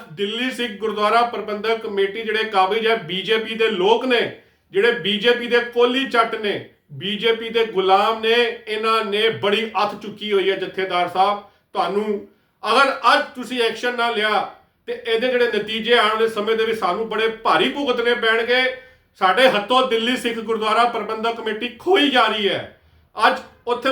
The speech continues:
ਮੱਸੇ ਰੰਗੜ ਕਾਬਜ਼ ਕੀਤੇ ਜਾ ਰਹੇ ਹੈ। ਜਿਹੜੇ ਸੰਗੀ ਸਿੱਖ ਹੈ, ਬੀਜੇਪੀ ਦੇ ਸਿੱਖ ਹੈ, ਉਹਨਾਂ ਨੂੰ ਕਾਬਜ਼ ਕੀਤਾ ਜਾ ਰਿਹਾ ਔਰ ਉਹ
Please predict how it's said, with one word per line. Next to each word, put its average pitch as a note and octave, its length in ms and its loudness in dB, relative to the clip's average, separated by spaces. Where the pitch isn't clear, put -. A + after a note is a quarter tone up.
ਮੱਸੇ B3+ 200 0
ਰੰਗੜ C4+ 340 2
ਕਾਬਜ਼ C4 360 0
ਕੀਤੇ B3 300 -2
ਜਾ A#3+ 140 4
ਰਹੇ A3 220 2
ਹੈ। E3+ 260 -4
ਜਿਹੜੇ A#3+ 260 4
ਸੰਗੀ B3 460 -2
ਸਿੱਖ C4 300 -2
ਹੈ, C4 100 4
ਬੀਜੇਪੀ C4 480 -2
ਦੇ C4+ 160 0
ਸਿੱਖ B3+ 280 -6
ਹੈ, C4+ 60 0
ਉਹਨਾਂ D4 340 0
ਨੂੰ D4 120 -2
ਕਾਬਜ਼ B3+ 340 2
ਕੀਤਾ A3 300 -4
ਜਾ A3+ 220 0
ਰਿਹਾ B3 120 4
ਔਰ C4 100 2
ਉਹ C4 140 -2